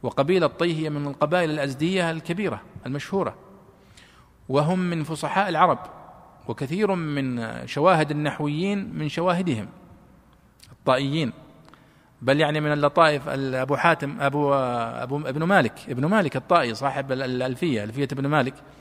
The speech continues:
هو طائي، هو من، من قبيلة طي، وكثيرا ما يقول في كتبه: "قال الطائي،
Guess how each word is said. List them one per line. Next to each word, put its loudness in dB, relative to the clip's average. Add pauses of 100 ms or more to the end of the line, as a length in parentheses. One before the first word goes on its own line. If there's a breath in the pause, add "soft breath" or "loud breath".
(220 loud breath)
هو 4
طائي، 6
هو -4
من، -6
من -6
قبيلة 2
طي، 0 (960 soft breath)
وكثيرا 6
ما 4
يقول 4
في 0
كتبه: 0
"قال 6
الطائي، 2